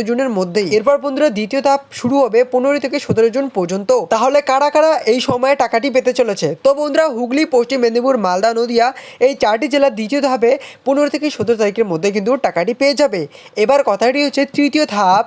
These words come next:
কবে থেকে শুরু হচ্ছে, আর কোচবিহার, জলপাইগুড়ি, আলিপুরদুয়ার, দার্জিলিং কবে টাকা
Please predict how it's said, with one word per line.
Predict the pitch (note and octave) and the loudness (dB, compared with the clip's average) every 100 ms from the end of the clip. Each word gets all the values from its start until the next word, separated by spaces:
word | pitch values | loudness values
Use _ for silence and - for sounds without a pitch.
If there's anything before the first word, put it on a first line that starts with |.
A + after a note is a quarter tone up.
| - | 0
কবে | A#3+ C#4 C#4 | 0 0 0
থেকে | C#4 - | -2 0
শুরু | D4+ D#4 | 0 0
হচ্ছে, | D#4 D4 A3 D3+ - - - | 0 0 0 -2 -12 -6 -4
আর | C4 C4+ | -2 -2
কোচবিহার, | B3 A3+ C#4+ C#4+ F#3+ | -2 0 0 0 0
জলপাইগুড়ি, | F3+ F#3 B3 C4 B3+ - | 0 2 0 0 -2 0
আলিপুরদুয়ার, | F3 G3 A#3 G3 B3+ A#3 G#3+ F#3 | -2 -2 -6 -2 2 2 0 -2
দার্জিলিং | F3+ F3 F#3 A#3+ A3+ B3 - | -2 0 -2 -2 -2 -4 0
কবে | C4+ D4+ D4 | 0 2 0
টাকা | C#4 | 0